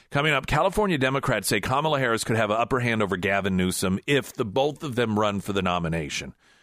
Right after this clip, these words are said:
Now, how does that make you feel if you're Gavin Newsom? Can you imagine? Here you think, "Look, I'm, I'm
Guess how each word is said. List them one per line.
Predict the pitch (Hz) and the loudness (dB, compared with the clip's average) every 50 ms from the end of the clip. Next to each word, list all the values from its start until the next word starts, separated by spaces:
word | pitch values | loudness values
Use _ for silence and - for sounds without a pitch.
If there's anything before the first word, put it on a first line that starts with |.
| _ _ _ _ _ _ _ _ _ _ _ _ _ _ _ _ _ _ _ _ _ _ _ _ _ _ _ _ _ - | _ _ _ _ _ _ _ _ _ _ _ _ _ _ _ _ _ _ _ _ _ _ _ _ _ _ _ _ _ -6
Now, | 85 87 | -4 -2
how | 87 101 127 143 | -2 0 0 0
does | 143 123 - 76 78 78 80 85 87 | 0 -2 -2 -4 -8 -10 -12 -10 -4
that | 92 98 95 95 87 76 - - - - - - _ _ _ _ _ _ _ _ _ _ _ _ _ _ _ _ _ _ _ _ _ _ _ _ _ _ _ _ _ _ - | 0 0 0 0 0 -2 -6 -8 -12 -12 -12 -14 _ _ _ _ _ _ _ _ _ _ _ _ _ _ _ _ _ _ _ _ _ _ _ _ _ _ _ _ _ _ -4
make | - 104 104 95 - - | -2 -2 -2 -2 0 -2
you | - | -4
feel | - - - 110 98 87 82 | -2 0 0 0 2 2 0
if | 78 82 | 0 -2
you're | 80 76 | -2 0
Gavin | 87 87 85 78 73 73 73 | 0 0 0 0 -2 -4 -4
Newsom? | 76 78 73 69 - - - 62 64 65 - | -2 -4 -4 -4 -6 -6 -8 -8 -12 -16 -14
Can | - 95 | -4 -2
you | 104 117 123 | 0 0 0
imagine? | 120 95 82 80 80 82 85 85 85 92 92 90 92 95 - _ _ _ _ _ _ _ _ _ _ _ _ _ _ _ _ _ _ _ _ _ _ _ _ _ _ _ _ _ _ _ _ _ _ _ _ | 0 0 0 0 0 0 -2 -2 -2 -2 -2 -2 -2 -6 -10 _ _ _ _ _ _ _ _ _ _ _ _ _ _ _ _ _ _ _ _ _ _ _ _ _ _ _ _ _ _ _ _ _ _ _ _
Here | _ - 127 139 147 147 | _ -2 0 0 2 2
you | 143 131 120 123 123 117 | 0 2 0 0 0 -2
think, | - - - 110 104 104 107 107 | -4 -6 -2 0 0 0 0 0
"Look, | 101 104 95 87 82 - | 0 0 0 -2 -2 -4
I'm, | 82 80 80 73 62 - | -6 -6 -6 -6 -8 -8
I'm | 69 85 80 76 78 82 | -8 -8 -8 -8 -12 -14